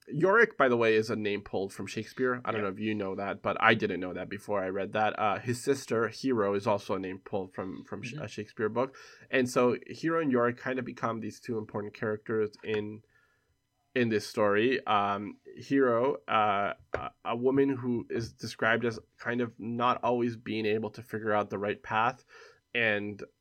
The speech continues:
Speaker 1: shortly before it, she was finally in a good place. She had a relationship that was right, you know, a-, and then tragically stolen away from her by
Speaker 2: Mm-hmm.
Speaker 1: the, this pandemic is, is, is, uh,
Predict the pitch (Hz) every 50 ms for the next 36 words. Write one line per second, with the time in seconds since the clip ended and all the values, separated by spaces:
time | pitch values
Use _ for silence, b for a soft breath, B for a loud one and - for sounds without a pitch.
0 | _ - 120 - - 127 - - 123 117 - 110 - - 120 117 110 107 - -
1 | - 127 117 107 - - - 107 104 107 107 104 107 101 98 101 98 113 104 -
2 | - - 131 123 123 123 - 117 110 107 101 98 98 101 101 107 107 - 110 104
3 | - - 104 101 107 _ B B B B B B B 120 117 - 85 107 - -
4 | 117 113 113 113 113 - - _ _ _ - 90 113 117 113 107 101 98 98 98
5 | 101 - - - 95 110 104 - 80 110 107 104 107 104 104 101 73 - - -
6 | _ - - - - 123 110 107 107 110 101 110 101 98 92 - - - - 123
7 | 117 113 110 104 117 139 143 139 131 110 110 101 101 101 - 98 101 101 107 104
8 | 101 104 107 110 107 104 - - 123 107 107 117 120 117 110 107 107 - - 110
9 | 107 - - 123 123 120 - - _ - - 120 110 107 104 - - - 107 107
10 | 104 104 101